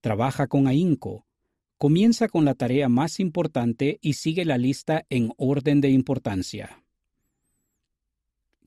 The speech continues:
Quinto, informar. Cada noche da un informe al Padre Celestial en oración. Haz preguntas. Escucha.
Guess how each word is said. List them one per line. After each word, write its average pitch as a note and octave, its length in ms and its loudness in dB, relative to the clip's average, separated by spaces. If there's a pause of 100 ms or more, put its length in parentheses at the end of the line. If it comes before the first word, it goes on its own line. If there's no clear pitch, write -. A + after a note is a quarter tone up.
(140)
Quinto, A2 560 2 (460)
informar. B2 760 2 (920)
Cada F#3+ 280 2
noche D#3 640 0
da A#2+ 200 -2
un B2+ 160 4
informe C#3 540 0
al G#2+ 140 -2
Padre F3 380 -2
Celestial C#3+ 580 -2
en C3+ 100 4
oración. B2 680 -4 (680)
Haz B2 200 -4
preguntas. A#2+ 840 -4 (720)
Escucha. C3 720 -6